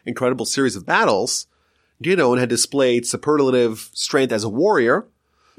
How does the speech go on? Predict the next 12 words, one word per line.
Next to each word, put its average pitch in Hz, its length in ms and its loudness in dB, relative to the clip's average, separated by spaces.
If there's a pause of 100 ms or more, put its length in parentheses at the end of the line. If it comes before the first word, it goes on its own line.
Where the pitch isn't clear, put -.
but 151 80 2
he 139 60 4
was 120 100 0
also 147 280 2
a 117 60 -2
great 123 520 -2 (240)
religious 127 760 0
leader. 101 580 -4 (580)
And 135 100 -2
after 185 320 2
the 123 100 -2
war, 101 460 0